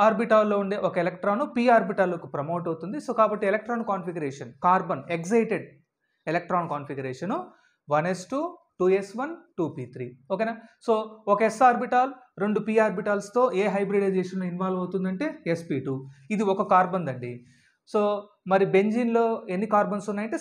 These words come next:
సిక్స్ ఉన్నాయి. So కాబట్టి all the six carbon atoms will undergo S P two hybridization. So తర్వాత ఏంటంటే ప్రతి కార్బన్ దగ్గర ఒక అన్‌హైబ్రిడైజ్డ్ పీ ఆర్బిటాల్ అలాగే ఉండిపోతుంది. చూడండి ఇక్కడ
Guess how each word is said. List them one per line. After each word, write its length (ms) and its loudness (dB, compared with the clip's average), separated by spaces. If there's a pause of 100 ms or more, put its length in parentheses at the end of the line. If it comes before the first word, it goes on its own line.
సిక్స్ 280 -2
ఉన్నాయి. 240 -6
So 160 0
కాబట్టి 340 2 (280)
all 360 8
the 140 0
six 260 -6
carbon 340 2
atoms 320 -8
will 160 2
undergo 280 -2 (220)
S 100 -16
P 140 -4
two 120 -2
hybridization. 680 -8 (120)
So 80 -2 (840)
తర్వాత 340 8
ఏంటంటే 400 -6 (720)
ప్రతి 340 6 (300)
కార్బన్ 400 4
దగ్గర 260 2 (260)
ఒక 60 0 (140)
అన్‌హైబ్రిడైజ్డ్ 880 6
పీ 100 6 (140)
ఆర్బిటాల్ 480 2
అలాగే 320 2
ఉండిపోతుంది. 480 -8
చూడండి 280 0
ఇక్కడ 120 -4